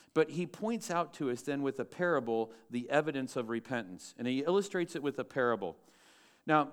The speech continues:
it's been a while since we've been in Luke, and so I, I wanna review real quick what a parable is. A parable is a story from an everyday event that's,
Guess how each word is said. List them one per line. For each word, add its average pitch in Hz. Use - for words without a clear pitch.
it's 147
been 196
a 190
while 170
since 139
we've 131
been 147
in 135
Luke, 147
and 120
so 127
I, 127
I 127
wanna 147
review 135
real 135
quick 156
what 139
a 127
parable 147
is. 147
A 139
parable 190
is 147
a 139
story 185
from 151
an 139
everyday 170
event 147
that's, 139